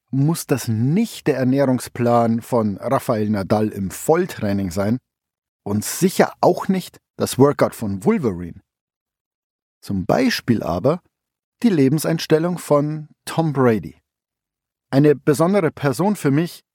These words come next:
weil er in Michigan Football gespielt hat und ich Fußball. Und weil wir mit dem wunderbaren Greg Harden denselben Mentor hatten, der uns beiden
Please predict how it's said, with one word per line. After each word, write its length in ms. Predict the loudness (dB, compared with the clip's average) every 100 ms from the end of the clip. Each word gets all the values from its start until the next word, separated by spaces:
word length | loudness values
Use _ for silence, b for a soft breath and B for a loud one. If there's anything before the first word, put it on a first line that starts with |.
| _ _
weil 220 | 0 0 0
er 380 | -2 2 2 2
in 300 | 2 2 0 0
Michigan 520 | -2 0 -2 -2 -4
Football 640 | -6 -4 -4 0 2 4
gespielt 460 | 2 -2 0 0 2
hat 180 | 0 -4 _ _ _ _ _ _
und 160 | 0 0
ich 140 | 2
Fußball. 480 | 0 0 -2 -8 -10 _ _ _ _ _ _ _ _ _ 2
Und 220 | 2 4
weil 280 | 4 4 2
wir 220 | 2 0
mit 260 | -2 0
dem 200 | 0 2
wunderbaren 600 | 0 0 2 0 0 0
Greg 260 | 0 -2 -2
Harden 640 | -10 -2 0 2 0 -2 -6 _ _ _
denselben 880 | 0 0 0 2 4 4 2 0 0
Mentor 500 | -2 -2 -4 -6 -6
hatten, 340 | -6 -6 -6 -8 _ _ _ _ _
der 140 | 2 2
uns 220 | 2 -4 _
beiden 520 | 0 4 4 2 0